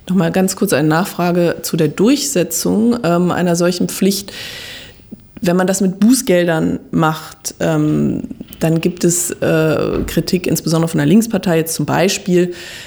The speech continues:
dass sich ja Menschen, äh, die mehr Geld zur Verfügung haben, sozusagen freikaufen können. Gibt's denn da, ja, was sagst du dazu? Ähm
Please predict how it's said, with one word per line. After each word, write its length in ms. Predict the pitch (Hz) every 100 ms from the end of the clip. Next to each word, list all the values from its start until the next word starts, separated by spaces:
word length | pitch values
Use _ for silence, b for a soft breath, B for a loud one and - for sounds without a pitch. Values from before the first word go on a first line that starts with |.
| B
dass 220 | - 160
sich 180 | 180 175
ja 160 | 165 156
Menschen, 640 | 156 170 190 - 175 165 -
äh, 400 | 160 160 151 147
die 200 | 151 151
mehr 180 | 151 160
Geld 240 | 160 156
zur 100 | -
Verfügung 500 | - 165 175 165 160
haben, 440 | 151 147 147 151 151
sozusagen 500 | 160 156 156 151 156
freikaufen 1040 | - - 143 196 - 147 143 - 151 147
können. 540 | - 156 143 139 - -
Gibt's 240 | 151 -
denn 200 | 165 160
da, 440 | 143 147 180 - 226 - -
ja, 160 | 170 151
was 100 | 175
sagst 280 | 160 - -
du 40 |
dazu? 520 | 180 147 - 139 131 151 -
Ähm 280 | 156 151 151